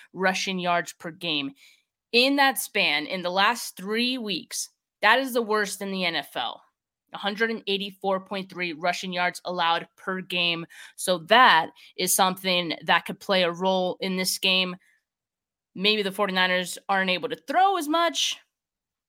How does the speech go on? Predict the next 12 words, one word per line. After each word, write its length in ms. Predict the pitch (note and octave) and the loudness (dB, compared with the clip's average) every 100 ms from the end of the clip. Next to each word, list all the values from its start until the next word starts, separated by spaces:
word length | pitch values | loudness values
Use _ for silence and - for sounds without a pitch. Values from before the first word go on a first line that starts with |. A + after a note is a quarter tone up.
| _ - | _ 0
but 320 | E4 D#4+ - _ - | 2 2 0 _ -20
they 460 | F#3+ F#3 A#3 A3+ | -8 2 4 4
might 300 | G#3+ A3 A3 | 2 2 2
have 440 | A3 G#3+ G#3+ F#3 - _ _ - | 4 4 4 0 -16 _ _ -6
a 40 | |
lot 200 | G3 G3 | 2 2
of 80 | F#3+ | 0
success 480 | F#3+ F#3 - F#3 F#3 | -10 -6 -2 -2 -2
on 220 | F3 F#3 | -4 -4
the 60 | F3+ | -6
ground, 600 | D#3 F#3 G3 G3 G3 F#3+ - _ - | -4 2 2 2 -2 -8 -16 _ -10
which 400 | F3+ F3 - | -4 -4 -4